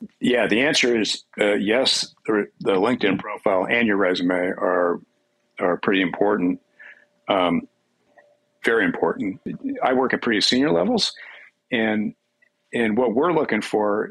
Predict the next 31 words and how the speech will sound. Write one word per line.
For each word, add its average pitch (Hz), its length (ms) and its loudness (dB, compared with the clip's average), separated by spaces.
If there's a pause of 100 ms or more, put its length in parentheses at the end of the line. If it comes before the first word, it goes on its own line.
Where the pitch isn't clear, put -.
is 95 160 -2
a 90 80 -2
simplicity 107 680 0
of 87 100 -2
story, 92 520 0 (1300)
meaning, 98 460 -2 (460)
um, 98 500 0
you 143 120 -2
know, 95 120 0
where 110 220 2
were 117 180 2
you 104 440 2
over 95 140 0
what 113 140 0
period 120 240 2
of 98 60 -2
time? 98 500 0 (180)
What 117 140 2
was 120 80 2
your 113 100 0
scope 104 300 0
and 98 100 0
scale? 95 520 2 (320)
And 110 100 0
what 135 120 2
did 135 120 2
you 110 140 2
do 107 240 2
in 101 80 0
the 90 80 -4
job? 101 400 0